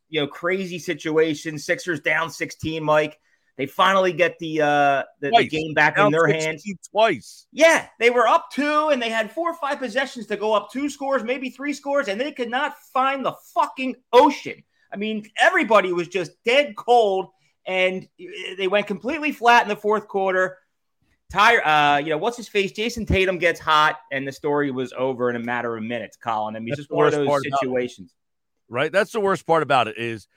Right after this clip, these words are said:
Speaker 2: Tatum is playing horrible. I mean, I saw people posting on social media like, "See, they should have taken Markelle Fultz because Tatum was playing so bad."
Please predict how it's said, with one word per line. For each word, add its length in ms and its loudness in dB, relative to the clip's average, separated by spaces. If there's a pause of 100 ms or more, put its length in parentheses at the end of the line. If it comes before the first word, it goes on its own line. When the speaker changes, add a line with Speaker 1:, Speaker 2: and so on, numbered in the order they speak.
(280)
Speaker 2:
Tatum 480 -2
is 120 -6
playing 760 -4
horrible. 760 2
I 100 -4
mean, 300 -4 (440)
I 140 4
saw 220 2
people 440 -6
posting 500 -2
on 140 -2
social 400 -4
media 340 -4
like, 240 -2
"See, 280 -4
they 120 2
should 200 -6
have 80 -4
taken 300 2
Markelle 380 2
Fultz 540 -4 (460)
because 420 -2
Tatum 400 0
was 160 -8
playing 420 -2
so 460 -4
bad." 640 0